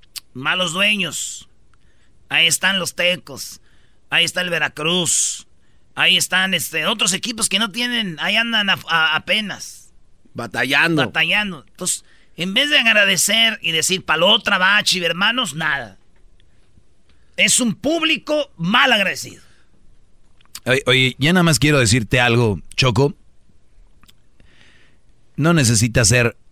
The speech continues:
Speaker 3: o saber mucho de fútbol, dice Erasmo que hay que saber de fútbol. No tienes que saber de fútbol, güey, para ver que si te hicieron un estadio,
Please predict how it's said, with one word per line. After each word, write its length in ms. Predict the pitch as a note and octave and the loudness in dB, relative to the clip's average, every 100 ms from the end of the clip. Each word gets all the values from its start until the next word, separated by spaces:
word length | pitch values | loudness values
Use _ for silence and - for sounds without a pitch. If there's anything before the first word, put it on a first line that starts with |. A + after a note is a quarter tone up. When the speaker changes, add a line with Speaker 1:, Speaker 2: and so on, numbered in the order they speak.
| - | -4
Speaker 3:
o 80 | G#2+ | 0
saber 280 | A#2+ A#2+ B2 | 2 4 4
mucho 200 | B2+ B2+ | 2 2
de 40 | |
fútbol, 280 | A#2 A#2+ B2 | 2 4 4
dice 140 | A#2+ | 4
Erasmo 300 | A#2+ B2 A#2 | 4 4 2
que 100 | A2 | 2
hay 100 | A#2 | 0
que 160 | F#2+ A2 | 2 2
saber 320 | G#2+ A2+ A2+ | 2 4 4
de 60 | G#2+ | 2
fútbol. 260 | A#2+ A#2 A#2+ | 0 -2 -4
No 120 | E3+ | -2
tienes 260 | - G3+ B2 | 0 2 2
que 80 | |
saber 180 | - D3+ | 2 4
de 60 | C#3 | 4
fútbol, 340 | B2 B2 C3+ B2 | 2 4 4 4
güey, 240 | B2+ G2 - - - - - | 2 0 -8 -20 -20 -20 -2
para 200 | A2+ A2+ | 2 4
ver 220 | B2 B2 | 4 2
que 180 | C3 G#2+ | 2 2
si 120 | A2+ | 2
te 120 | A2+ | 2
hicieron 300 | A2 C#3+ D3 | 2 4 4
un 120 | D#3+ C#3+ | 4 4
estadio, 560 | - C#3 A2+ E2 C2+ | 4 2 2 0 -2